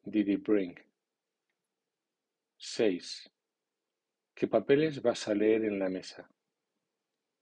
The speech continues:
Which papers are you reading at the desk? Siete. ¿Qué papeles de la mesa vas a leer? Which papers on the desk are you reading?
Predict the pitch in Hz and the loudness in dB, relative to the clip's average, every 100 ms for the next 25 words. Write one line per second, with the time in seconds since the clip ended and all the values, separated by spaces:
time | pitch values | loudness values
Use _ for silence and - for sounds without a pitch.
0 | _ _ _ - 127 - - 135 135 123 | _ _ _ 0 0 0 6 8 8 6
1 | 113 127 - - _ _ - 113 107 107 | 2 2 -6 -16 _ _ 0 2 4 4
2 | 117 107 104 107 113 104 98 95 120 104 | 4 2 0 -2 -6 -4 -4 0 0 -2
3 | - - - _ _ _ _ _ _ _ | -8 -14 -20 _ _ _ _ _ _ _
4 | _ _ _ _ _ _ _ _ _ _ | _ _ _ _ _ _ _ _ _ _
5 | _ _ - - 113 107 - 90 - _ | _ _ -16 -4 2 2 2 -6 -8 _
6 | _ _ _ _ _ _ _ _ _ _ | _ _ _ _ _ _ _ _ _ _
7 | - 117 113 123 110 101 104 98 110 120 | 0 2 4 6 4 4 4 4 2 0
8 | - 113 104 - 107 98 92 90 87 _ | 0 2 2 0 0 2 0 -2 -6 _
9 | _ _ _ _ _ _ - 127 - - | _ _ _ _ _ _ 2 2 2 6
10 | 131 123 135 131 - - 95 95 95 120 | 8 8 6 2 2 -4 -2 0 2 4
11 | 120 120 - - - - - 107 107 104 | 4 2 -2 -16 -20 -4 0 2 4 4
12 | 104 92 85 | 4 2 -6